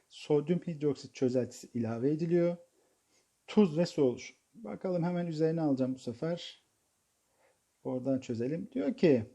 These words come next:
bakın şu sodyum hidroksit nedir? Baz. Biz kiminle birleştirirsek tuz ve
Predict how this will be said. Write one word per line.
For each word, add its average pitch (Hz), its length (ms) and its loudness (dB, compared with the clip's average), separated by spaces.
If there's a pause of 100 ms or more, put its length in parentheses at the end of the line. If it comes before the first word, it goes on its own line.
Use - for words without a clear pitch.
(760)
bakın 170 240 -2
şu 170 200 -6
sodyum 175 380 0
hidroksit 180 460 -6
nedir? 190 400 0 (540)
Baz. 147 520 4 (400)
Biz 180 240 -4
kiminle 208 540 4
birleştirirsek 170 920 0
tuz 151 440 0
ve 147 260 4